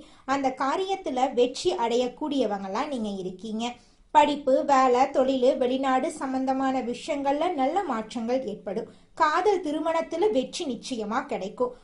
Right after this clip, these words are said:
குடும்பத்துல இருந்த அனைத்து பிரச்சனைகளுக்கும் தீர்வு கிடைக்கும். திருமணமாகாதவர்களுக்கு திருமண தடை நீங்கி திருமணம் இனிதே நடைபெறப் போகுது.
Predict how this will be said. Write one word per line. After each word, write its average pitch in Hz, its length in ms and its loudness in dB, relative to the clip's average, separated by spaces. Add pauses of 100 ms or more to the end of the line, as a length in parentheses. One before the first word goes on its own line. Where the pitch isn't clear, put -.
(140)
குடும்பத்துல 370 560 2
இருந்த 294 380 0
அனைத்து 254 400 0
பிரச்சனைகளுக்கும் 277 920 -2
தீர்வு 214 280 -2
கிடைக்கும். 202 460 -4 (240)
திருமணமாகாதவர்களுக்கு 311 1500 -2 (100)
திருமண 359 440 0
தடை 262 280 0
நீங்கி 269 400 -4
திருமணம் 294 480 -4
இனிதே 233 360 -6
நடைபெறப் 196 460 -4
போகுது. 185 360 -6